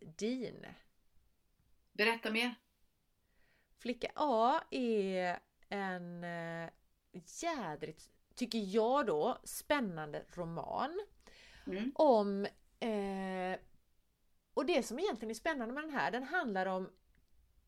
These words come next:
Speaker 1: nu kommer jag inte ens ihåg hur många syskon de är, men de är några stycken, som har varit, ja, men typ som fångar hemma hos sina föräldrar, hemma hos sina religiösa, fanatiska föräldrar. I U S A någonstans är de.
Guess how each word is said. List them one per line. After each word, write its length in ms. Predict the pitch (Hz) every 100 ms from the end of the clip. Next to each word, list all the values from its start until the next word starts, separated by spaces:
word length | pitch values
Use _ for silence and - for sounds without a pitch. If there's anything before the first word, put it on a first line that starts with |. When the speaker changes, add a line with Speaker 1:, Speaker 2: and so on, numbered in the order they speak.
| _
Speaker 1:
nu 100 | 226
kommer 180 | 226 285
jag 60 | 262
inte 100 | 214
ens 140 | 202
ihåg 140 | 196
hur 60 | 185
många 160 | 185 180
syskon 420 | 254 247 - 233
de 140 | 247
är, 140 | 151 202
men 120 | 226
de 160 | 214 196
är 120 | 139
några 160 | 139 160
stycken, 520 | 127 - - 254 415 - - - - - -
som 520 | - - 330 208 180
har 140 | 208
varit, 480 | 208 240 156 147 - - _ _ _ _ _ -
ja, 60 |
men 140 | 143 -
typ 220 | 202 -
som 160 | -
fångar 580 | - - 240 180 151 95
hemma 240 | 170 208 156
hos 100 | -
sina 200 | 139 139
föräldrar, 720 | - 208 170 147 139 196 208
hemma 300 | 208 208 170
hos 100 | 160
sina 340 | 165 156 151 - _ -
religiösa, 1200 | 185 190 180 185 233 190 151 - - 156 156 151 -
fanatiska 760 | - 196 151 135 151 - 131 -
föräldrar. 640 | - 160 127 - 165 233 233 - - _ -
I 300 | 277 277 240
U 80 | 247
S 140 | -
A 300 | 190 165 160 -
någonstans 720 | 170 - - 110 92 - -
är 160 | 156 135
de. 280 | - 254